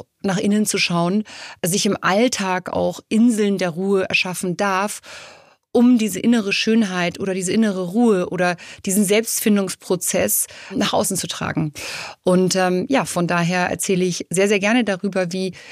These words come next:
ich das so im Alltag mache, was natürlich nicht immer so einfach ist, weil du ja auch gerade gesagt hast, ich bin super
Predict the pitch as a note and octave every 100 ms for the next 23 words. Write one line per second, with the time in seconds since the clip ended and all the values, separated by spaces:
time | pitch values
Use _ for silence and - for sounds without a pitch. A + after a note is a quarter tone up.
0 | - - A#3+ C4+ C4 A#3+ C4 B3+ - A3
1 | A#3 A#3 A#3 A#3 A#3 - A#3 A#3 - -
2 | - - G3 F#3+ G#3+ A3 G3 - G3 G#3+
3 | G3 F#3 - F#3+ F#3 F#3 F#3 - - A#3+
4 | B3+ - - _ F#3 F3+ F3+ F#3 - -
5 | F#3 F3+ E3+ F3+ - F#3+ - - F#3+ F#3+
6 | E3+ E3 G#3 G3+ G3